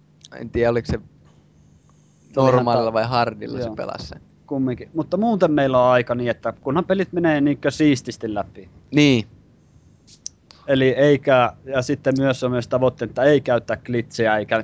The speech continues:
Speaker 2: cheattejä, eikä mitään tämmöisiä huijauksia, vaan niinkö rehellisesti mentäis peli läpi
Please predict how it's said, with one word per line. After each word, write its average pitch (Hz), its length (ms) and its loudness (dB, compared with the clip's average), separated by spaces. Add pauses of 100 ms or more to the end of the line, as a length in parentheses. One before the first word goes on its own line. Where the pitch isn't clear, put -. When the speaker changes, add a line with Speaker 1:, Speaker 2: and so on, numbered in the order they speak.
Speaker 2:
cheattejä, 113 500 -2
eikä 107 160 -4
mitään 110 380 -2
tämmöisiä 113 340 -4
huijauksia, 117 520 0
vaan 117 140 -4
niinkö 143 140 0
rehellisesti 196 540 0
mentäis 131 360 2
peli 117 300 0
läpi 107 340 -2